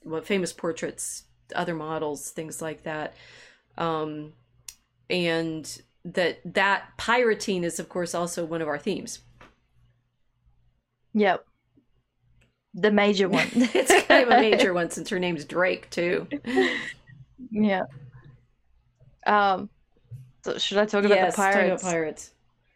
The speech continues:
Speaker 2: Pirating. Okay, so many layers there. <laughs> So we've got the historical, we've got the, uh, the spiritual piracy.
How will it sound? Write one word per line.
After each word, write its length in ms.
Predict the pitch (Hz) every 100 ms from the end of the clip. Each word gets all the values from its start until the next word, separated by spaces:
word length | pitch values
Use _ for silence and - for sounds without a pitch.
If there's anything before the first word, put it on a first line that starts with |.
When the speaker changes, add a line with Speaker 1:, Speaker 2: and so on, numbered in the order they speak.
| _ _ _ _ -
Speaker 2:
Pirating. 640 | 240 247 254 208 170 -
Okay, 420 | 208 - 190 175
so 300 | 175 - 202
many 180 | 196 190
layers 360 | 180 185 180 180
there. 340 | 180 175 202 190 -
<laughs> 840 | 349 - 247 - - - - 269 214 - - - -
So 160 | - 247
we've 120 | 254
got 180 | 262 226
the 60 |
historical, 800 | 247 226 - 240 254 277 254 247
we've 140 | 214 208
got 200 | 202 202
the, 280 | 190 180 185
uh, 400 | 175 170 - 180 _ _ _ _ _ _ _ _ _ _ _ _
the 60 | 190
spiritual 460 | - 208 220 233
piracy. 720 | 220 208 208 214 220 220 214